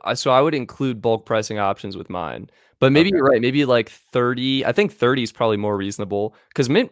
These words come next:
Speaker 1: uh, U S Mobile, actually, they just launched, uh, a thirty gig plan for thirty bucks.
Speaker 2: Okay.
Speaker 1: Uh, I feel like we could swing maybe eight to ten for thirty.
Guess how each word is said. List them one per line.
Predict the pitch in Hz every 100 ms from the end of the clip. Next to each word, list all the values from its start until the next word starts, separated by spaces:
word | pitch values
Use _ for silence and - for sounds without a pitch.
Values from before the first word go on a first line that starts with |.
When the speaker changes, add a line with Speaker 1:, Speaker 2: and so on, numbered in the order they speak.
| 120
Speaker 1:
uh, | 127 123
U | 208
S | -
Mobile, | 151 147
actually, | 107 - 117 110
they | 101 139
just | 202 147
launched, | 143 131 - -
uh, | 101 107 101 -
a | 113
thirty | - 139 160 156
gig | 127 113 -
plan | 120 110 107 104 -
for | - 113
thirty | - 135 110
bucks. | 92 - - - - _ _ _ _ _ _ _ _ _ _ _ _
Speaker 2:
Okay. | 95 131 120
Speaker 1:
Uh, | 80 101 127
I | 139
feel | 214
like | 160
we | 165
could | 147 120
swing | - 127 117 110 110 101
maybe | 123 120 113
eight | 113 117
to | 110
ten | - 110 107 110
for | - 117
thirty. | 127 123 139 160